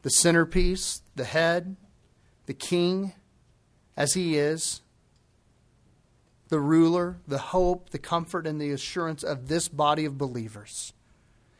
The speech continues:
and nothing else. Remove everything else, Father, that you might put Christ as all in all in us,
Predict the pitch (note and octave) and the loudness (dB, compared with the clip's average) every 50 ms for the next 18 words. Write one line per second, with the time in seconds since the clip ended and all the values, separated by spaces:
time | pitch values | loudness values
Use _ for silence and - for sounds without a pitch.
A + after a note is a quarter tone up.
0 | - - _ _ - C#3+ C#3 B2+ B2 B2 B2+ B2 B2 C3+ C3+ - D#3 C#3+ C3+ A#2+ | -20 -20 _ _ -6 -6 -6 -6 -8 -8 -6 -4 -4 -4 -4 -6 -8 -8 -8 -10
1 | G#2+ G2+ - - - - - - - - - _ _ _ _ _ _ _ _ _ | -12 -16 -20 -16 -14 -12 -12 -12 -12 -14 -18 _ _ _ _ _ _ _ _ _
2 | _ _ _ _ _ _ _ _ _ _ _ _ _ _ _ _ _ _ _ _ | _ _ _ _ _ _ _ _ _ _ _ _ _ _ _ _ _ _ _ _
3 | _ _ _ _ _ _ _ _ _ _ _ _ _ _ _ _ _ _ _ - | _ _ _ _ _ _ _ _ _ _ _ _ _ _ _ _ _ _ _ -10
4 | C3+ C#3+ D3 D3+ D3 C#3+ D#3 D#3 D3+ E3 D3+ - - D#3+ D3+ D3+ D3+ D3+ D3 C#3+ | -6 -4 -2 -2 0 0 0 0 0 -2 -6 -6 -6 -6 -6 -4 -2 -2 -2 -4
5 | C#3 - - - - - - D3+ D3+ D3 C#3+ C#3 B2+ C3 A#2+ - D#3 D3+ C#3+ C#3 | -4 -6 -10 -10 -14 -8 -4 -4 -2 -2 -4 -6 -8 -10 -12 -8 -6 -4 -4 -4
6 | C#3 C#3+ C#3+ C#3+ - D3+ - - - - - D3+ C3+ C#3 C3+ - - - - - | -4 -6 -8 -8 -10 -12 -12 -10 -10 -4 -2 -2 0 -2 -4 -6 -8 -10 -12 -12
7 | - - _ _ _ _ _ _ _ _ _ _ _ _ _ _ _ _ _ _ | -16 -20 _ _ _ _ _ _ _ _ _ _ _ _ _ _ _ _ _ _
8 | _ _ _ _ _ _ _ _ _ _ _ _ _ _ _ _ _ _ _ _ | _ _ _ _ _ _ _ _ _ _ _ _ _ _ _ _ _ _ _ _
9 | _ _ _ _ _ _ _ _ _ _ _ _ _ _ _ _ _ _ - C#3+ | _ _ _ _ _ _ _ _ _ _ _ _ _ _ _ _ _ _ -6 -4
10 | C3+ D3+ C#3+ C#3+ D3 C#3+ C#3+ C#3+ C3+ C3 B2 B2 B2 A#2+ A#2+ - - - D3 C#3 | -2 2 2 4 4 4 2 0 0 0 0 2 2 2 0 -2 -4 -6 -6 -6
11 | C3+ C3 B2 B2 A2+ - - - - - - - | -6 -6 -8 -8 -8 -8 -6 -6 -6 -8 -10 -16